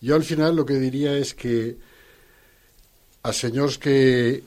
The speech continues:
manen actualment, que no venen, no venguen tant de fum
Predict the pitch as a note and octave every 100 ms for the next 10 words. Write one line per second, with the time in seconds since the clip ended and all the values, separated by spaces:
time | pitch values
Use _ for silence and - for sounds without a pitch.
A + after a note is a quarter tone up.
0 | - - - A#2+ C#3 B2+ A#2 A2 G#2+ B2
1 | A#2 A#2 A2+ B2 B2 - A#2 A2 A2 A2+
2 | A#2+ B2+ C3 C3 B2 A#2 A2 G#2 A#2+ A#2
3 | C3+ C#3 C3+ A2+ G#2+ G2+ - C3+ C#3 A2
4 | - A#2+ B2